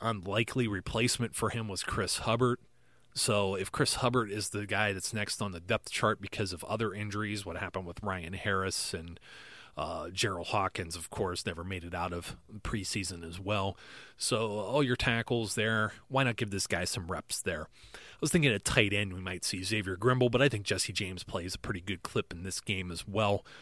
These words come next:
Why not get him the time? If you have Ladarius Green back the following week, uh, Jesse James is somewhat,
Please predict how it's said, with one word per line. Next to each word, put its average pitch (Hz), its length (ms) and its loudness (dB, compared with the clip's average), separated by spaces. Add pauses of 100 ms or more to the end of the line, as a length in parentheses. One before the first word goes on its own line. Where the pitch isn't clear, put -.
(120)
Why 110 160 4
not 101 200 2
get 104 180 -2
him 110 260 0
the 87 80 -4
time? 123 720 2
If 104 180 -8
you 98 80 -2
have 110 200 0
Ladarius 98 520 2
Green 101 300 -2
back 95 240 0
the - 80 -8
following 104 420 0
week, 104 340 -2
uh, 87 300 -2
Jesse 92 300 -4
James 95 340 -4
is 87 120 -4
somewhat, 95 420 -2